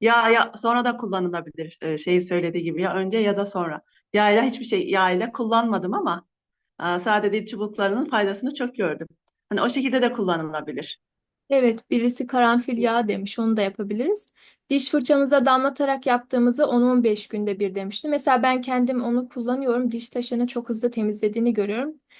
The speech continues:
Speaker 2: Kendim kullanırken bazen sadece limon, bazen sadece çay ağacı koyuyorum ya da ikisinden de birer damla koyuyorum. Hatta ben üzerine karbonat da ekliyorum.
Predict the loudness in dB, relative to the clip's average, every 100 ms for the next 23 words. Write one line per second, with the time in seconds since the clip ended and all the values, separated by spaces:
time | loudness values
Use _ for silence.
0 | -20 _ 0 2 2 0 0 0 2 2
1 | 4 4 4 -2 -2 -2 0 0 2 2
2 | 0 0 2 2 -2 -2 -2 -4 -6 -6
3 | -4 2 2 0 -4 -4 -4 -2 -2 0
4 | -2 -4 -4 -2 -2 -2 0 0 0 0
5 | -2 -4 -6 -4 -2 -2 -4 2 2 4
6 | 2 4 2 0 -2 -2 -2 0 -2 -2
7 | -4 -6 -4 -6 -4 -4 -8